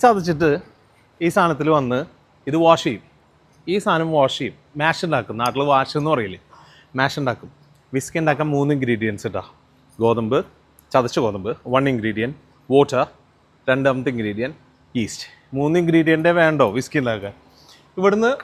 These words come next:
ഈ സാധനം കഴുകിയിട്ട് നേരെ ഇതിലേക്ക് വരും. ഇത് ഫെർമെന്റേഷൻ ടാങ്കാ. അതായത് അതിൻ്റെ ഉള്ളിൽ മൂന്നാമത്തെ ഇൻഗ്രീഡിയന്റ് വെള്ളവും ഈസ്റ്റും കൂടി അതിൽ വെച്ച് ഏഴ് ദിവസം അവർ ഫെർമെന്റ് ചെയ്യും. അതായത് നമ്മൾ കള്ള് അല്ലെങ്കിൽ കള്ളപ്പം പുളിപ്പിക്കണ പോലെ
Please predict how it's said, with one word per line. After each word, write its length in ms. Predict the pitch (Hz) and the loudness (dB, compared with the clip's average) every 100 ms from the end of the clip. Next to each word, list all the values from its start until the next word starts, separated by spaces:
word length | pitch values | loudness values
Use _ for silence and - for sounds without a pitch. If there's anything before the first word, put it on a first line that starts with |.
| - 190 | -4 -2
ഈ 20 | 190 | 2
സാധനം 240 | 196 185 180 | 2 2 4
കഴുകിയിട്ട് 460 | 175 139 135 151 208 - _ _ _ _ _ 160 | 2 2 2 2 0 -4 _ _ _ _ _ 4
നേരെ 240 | 170 180 208 | 6 6 6
ഇതിലേക്ക് 220 | 165 143 | 6 6
വരും. 160 | 139 101 - _ _ _ _ _ _ - _ | 4 2 -12 _ _ _ _ _ _ -20 _
ഇത് 100 | 151 180 | -4 2
ഫെർമെന്റേഷൻ 500 | 185 160 143 147 151 139 | 2 4 2 2 2 0
ടാങ്കാ. 280 | 135 110 95 - _ _ _ _ | 0 0 -4 -8 _ _ _ _
അതായത് 220 | 139 156 196 | 0 4 4
അതിൻ്റെ 160 | 196 208 | 2 2
ഉള്ളിൽ 220 | 208 226 262 - 180 | 2 0 0 -6 -4
മൂന്നാമത്തെ 320 | 170 170 156 | 0 2 2
ഇൻഗ്രീഡിയന്റ് 460 | 175 151 131 117 107 - 123 | 2 2 2 -2 -2 -2 0
വെള്ളവും 360 | 135 147 202 233 _ _ _ _ _ _ _ _ 160 | 2 2 0 -4 _ _ _ _ _ _ _ _ 2
ഈസ്റ്റും 240 | 156 180 | 2 2
കൂടി 120 | 170 160 | 4 6
അതിൽ 100 | 151 | 6
വെച്ച് 220 | 147 - 151 175 _ 160 | 4 2 -2 -2 _ 4
ഏഴ് 180 | 165 185 180 | 8 8 8
ദിവസം 180 | 175 170 | 4 4
അവർ 80 | 165 - | 2 2
ഫെർമെന്റ് 360 | 160 147 143 | 2 2 0
ചെയ്യും. 140 | 127 90 - | -2 -4 -2
അതായത് 260 | 131 139 156 | 0 0 0
നമ്മൾ 180 | 156 139 151 170 - _ _ _ 156 | -2 0 -2 -2 -8 _ _ _ 2
കള്ള് 320 | 147 143 160 160 | 4 4 4 6
അല്ലെങ്കിൽ 300 | 143 139 147 143 | 4 2 0 2
കള്ളപ്പം 320 | 147 147 151 156 | 2 2 2 0
പുളിപ്പിക്കണ 380 | 147 135 131 143 | 0 -2 -2 0
പോലെ 160 | 143 139 | 0 -2